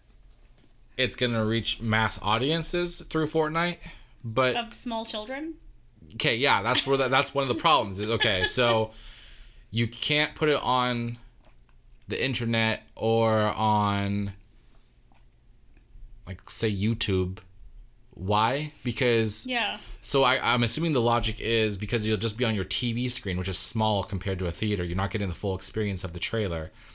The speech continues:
Speaker 1: But in Fortnite, you're doing the same thing, because Fortnite is not V R.
Speaker 2: Yeah.
Speaker 1: You're not gonna be sitting in there in the game and then, like,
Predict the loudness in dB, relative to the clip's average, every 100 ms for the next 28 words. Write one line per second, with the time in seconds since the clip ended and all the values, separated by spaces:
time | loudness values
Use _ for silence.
0 | -20 -20 -20 -20 -20 -20 -2 0 0 0
1 | -2 -2 0 0 2 0 -2 -2 -4 -2
2 | 0 0 -2 0 0 -2 -2 -2 -2 -6
3 | -12 -18 -20 -20 -14 -6 -2 -2 -2 2
4 | 2 2 0 -2 -2 0 -2 -2 -4 0
5 | 0 -2 -6 -12 -10 -6 -6 -10 -4 0
6 | 2 2 2 0 0 -2 0 -2 -2 -2
7 | 0 2 2 0 -2 -2 0 0 2 2
8 | 2 2 0 0 0 0 -2 -6